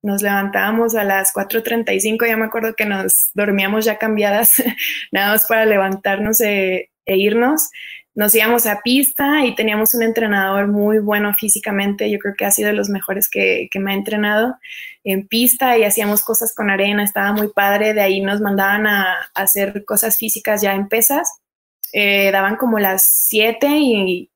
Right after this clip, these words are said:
íbamos a desayunar al comedor, eh, regresábamos, nos bañábamos, íbamos a la escuela, salíamos como a las dos y media, tres, y de nuevo a entrenar como por dos y media, tres horas. Y ya nada más llegas, haces tarea y te duermes.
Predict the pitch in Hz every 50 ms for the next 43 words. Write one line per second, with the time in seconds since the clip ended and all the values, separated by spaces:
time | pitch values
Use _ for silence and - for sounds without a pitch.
0 | _ - 202 202 208 220 220 214 214 196 196 196 196 190 190 190 190 190 202 208
1 | 214 - 220 208 190 190 196 202 220 233 247 247 - - _ _ _ _ _ _
2 | _ _ _ - 202 202 202 196 196 190 190 190 190 202 196 196 196 - 220 220
3 | 233 240 240 233 220 202 202 190 196 202 202 208 220 233 240 247 240 226 - 208
4 | 202 208 220 - - 220 208 190 190 - - - 226 240 247 262 262 277 302 285
5 | - 220 202 202 196 196 202 208 208 - - 226 202 196 190 190 196 196 190 -
6 | 208 214 214 - 233 226 226 226 226 226 226 - 226 233 262 311 - - - -
7 | _ _ _ _ _ _ _ _ _ - - 202 196 190 190 196 196 196 202 202
8 | 196 196 196 202 196 196 190 190 - - 214 214 208 202 196 196 - 190 185 185
9 | 190 196 196 196 208 208 196 196 196 196 196 190 180 - - - 196 190 - 196
10 | 190 185 190 - - - - - 202 190 190 190 196 196 196 202 202 202 202 196
11 | - 202 202 208 208 208 208 208 202 208 - - 202 - - 190 185 185 190 190
12 | - - 190 190 190 190 190 214 214 _ - - -